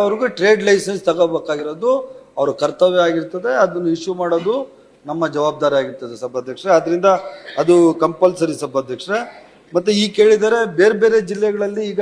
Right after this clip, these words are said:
ಬೇರೆ ಬೇರೆ ತರ ಟ್ಯಾಕ್ಸಸ್ ಕಲೆಕ್ಟ್ ಮಾಡ್ತಾ ಇದ್ವಿ ಸಭಾಧ್ಯಕ್ಷರೇ. ಅದಕ್ಕೇನೆ ಮಿನಿಮಮ್ ಮತ್ತೆ ಮ್ಯಾಕ್ಸಿಮಮ್ ಅಂತ ಹೇಳ್ಬಿಟ್ಟು ಹೊಸದಾಗಿ ರೂಲ್ಸ್ ಮಾಡಕ್ ಕೊಟ್ಟಿದ್ವಿ ಸಭಾಧ್ಯಕ್ಷರೇ. ನನ್ನ ಪ್ರಕಾರ ಈ ಸೆಷನ್ ಅಲ್ಲೇ ಅದ್ ಬರ್ಬೋದು ಸಭಾಧ್ಯಕ್ಷ, ಹೌಸಲ್ಲಿ ಅದ್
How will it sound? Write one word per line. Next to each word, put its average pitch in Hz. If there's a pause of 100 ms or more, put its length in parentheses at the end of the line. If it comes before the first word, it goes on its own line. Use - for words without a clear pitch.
(160)
ಬೇರೆ 180
ಬೇರೆ 180
ತರ 170 (720)
ಟ್ಯಾಕ್ಸಸ್ 160
ಕಲೆಕ್ಟ್ 156
ಮಾಡ್ತಾ 143
ಇದ್ವಿ 117
ಸಭಾಧ್ಯಕ್ಷರೇ. 110 (580)
ಅದಕ್ಕೇನೆ 202 (260)
ಮಿನಿಮಮ್ 220 (180)
ಮತ್ತೆ 196 (120)
ಮ್ಯಾಕ್ಸಿಮಮ್ 185
ಅಂತ 170
ಹೇಳ್ಬಿಟ್ಟು 165 (560)
ಹೊಸದಾಗಿ 190
ರೂಲ್ಸ್ 190
ಮಾಡಕ್ 165
ಕೊಟ್ಟಿದ್ವಿ 160
ಸಭಾಧ್ಯಕ್ಷರೇ. 135
ನನ್ನ 160
ಪ್ರಕಾರ 175 (300)
ಈ 180 (120)
ಸೆಷನ್ 160
ಅಲ್ಲೇ 180 (500)
ಅದ್ 139
ಬರ್ಬೋದು 151 (100)
ಸಭಾಧ್ಯಕ್ಷ, 117 (100)
ಹೌಸಲ್ಲಿ 143
ಅದ್ 127